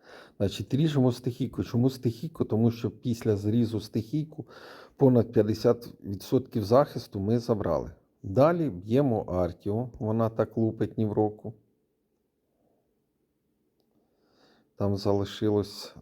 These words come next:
ну, досить мало. І зараз велике питання, кого мені забрати, Кисямбо чи Кану. Ну, мабуть, таки Кисямбо.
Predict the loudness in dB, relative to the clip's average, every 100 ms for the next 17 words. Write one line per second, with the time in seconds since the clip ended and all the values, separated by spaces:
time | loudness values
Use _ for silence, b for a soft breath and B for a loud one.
0 | -10 -8 -8 -10 _ -20 B B B B
1 | _ _ _ B B B B B B -4
2 | 0 0 0 -4 -2 0 2 2 2 0
3 | 0 0 0 -2 -4 -10 -4 -2 0 -2
4 | -2 -2 0 -2 -2 0 0 0 -6 -8
5 | -8 -4 -4 -4 -6 -10 _ _ _ _
6 | _ _ _ _ _ _ _ _ _ b
7 | b b b b _ _ _ -16 -6 -4
8 | -4 -8 _ -2 0 0 0 -2 -4 -8
9 | b b b -8 -6 -6 -6 -10 _ -8
10 | -6 -6 -6 -6 -12 -16 -10 -8 -2 0
11 | 0 -4 -8 -8